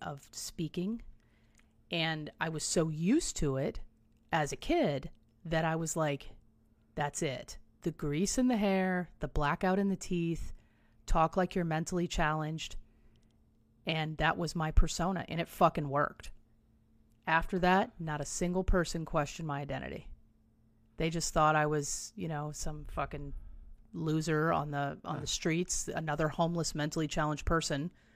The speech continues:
Speaker 1: that the fucking government threw away, you know, essentially.
Speaker 2: So you're not dri-, are you driving up in a car? Sometimes in a
Speaker 1: Sometimes
Speaker 2: car,
Speaker 1: in a
Speaker 2: sometimes
Speaker 1: car,
Speaker 2: just
Speaker 1: and these
Speaker 2: walking
Speaker 1: cars
Speaker 2: up.
Speaker 1: are pieces of shit, just
Speaker 2: Right.
Speaker 1: shit that they seized. So I'd rotate 'em.
Speaker 2: Right.
Speaker 1: And, um,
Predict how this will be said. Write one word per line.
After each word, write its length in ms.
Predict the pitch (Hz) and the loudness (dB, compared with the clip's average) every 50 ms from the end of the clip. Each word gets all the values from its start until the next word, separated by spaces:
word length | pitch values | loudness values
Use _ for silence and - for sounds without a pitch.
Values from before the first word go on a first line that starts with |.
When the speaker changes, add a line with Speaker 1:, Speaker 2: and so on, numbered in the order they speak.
| _ _ _ - | _ _ _ -8
Speaker 1:
that 180 | 156 156 - | -6 -6 -6
the 80 | - 151 | -8 -4
fucking 340 | - - 151 - - 160 156 | -2 0 0 0 0 0 0
government 340 | 160 156 156 151 151 143 | 0 0 0 -2 -4 -4
threw 160 | - 160 156 151 | -2 0 0 2
away, 340 | 147 156 143 127 123 131 131 147 | 4 2 2 2 0 -4 -4 -4
you 60 | 143 | -2
know, 120 | 143 143 | -2 -2
essentially. 480 | 139 - - 143 143 - - - - - - - - | -2 -2 -4 -6 -6 -6 -6 -8 -8 -10 -12 -18 -6
Speaker 2:
So 100 | - 95 | -4 -2
you're 100 | 104 110 | 0 0
not 160 | 104 90 78 | 0 -2 0
dri-, 260 | - 82 82 - - | 0 0 0 2 2
are 80 | 78 76 | 2 0
you 100 | 76 76 | 0 0
driving 320 | 71 78 76 76 78 80 | -2 -2 0 0 0 -2
up 100 | 78 76 - | -2 -2 -2
in 60 | - | -4
a 40 | - | -4
car? 300 | - - 85 87 90 - | -4 -2 -2 -2 -2 -2
Sometimes 420 | - - 80 76 76 71 69 67 67 | -4 -6 -6 -6 -8 -8 -10 -10 -10
in 60 | 69 | -4
a 20 | - | 0
Speaker 1:
Sometimes 420 | 180 175 180 - 185 175 175 165 | 0 2 2 4 2 2 2 2
Speaker 2:
car, 20 | |
Speaker 1:
in 60 | 165 160 | 0 0
a 20 | |
Speaker 2:
sometimes 80 | 151 151 | 2 4
Speaker 1:
car, 180 | 175 170 160 151 | 6 6 6 6
Speaker 2:
just 60 | - 147 | 4 2
Speaker 1:
and 80 | 160 | 0
these 60 | 156 139 | 0 0
Speaker 2:
walking 100 | - - | 2 2
Speaker 1:
cars 140 | - 156 151 | 2 0 0
Speaker 2:
up. 60 | 151 | -2
Speaker 1:
are 20 | 143 | 0
pieces 440 | - - 170 147 - - 143 - | 2 2 2 2 0 -4 -4 -4
of 60 | 135 135 | -2 -2
shit, 400 | - - - 151 139 143 156 151 156 | -2 -4 -2 -2 0 0 -2 0 -2
just 140 | 143 143 139 | -2 0 0
Speaker 2:
Right. 40 | |
Speaker 1:
shit 240 | - - - 160 - | 0 0 0 0 0
that 140 | - 151 - | -2 -4 -4
they 100 | 139 135 | -4 -2
seized. 560 | - - - 143 131 139 147 170 - - - - - - _ _ _ _ _ _ _ _ _ _ _ _ | -2 -2 -2 -2 -2 -2 -2 -4 -2 -2 -2 -2 -2 -6 _ _ _ _ _ _ _ _ _ _ _ _
So 160 | - - - 143 | -6 -4 -2 -2
I'd 160 | 143 143 151 | -2 -4 -4
rotate 380 | 143 143 147 147 - 160 156 | -4 -4 -2 0 0 2 2
'em. 140 | 165 185 190 - - - - - - - | 2 0 0 -2 -4 -6 -6 -8 -12 -12
Speaker 2:
Right. 300 | - - 147 - 73 - - - | -10 -8 -8 -8 -8 -10 -12 -10
Speaker 1:
And, 380 | - 165 156 156 151 151 151 151 | -6 -4 -4 -2 -4 -4 -4 -4
um, 500 | 147 143 139 131 127 139 143 139 143 151 | -4 -2 -2 -4 -4 -8 -10 -12 -14 -16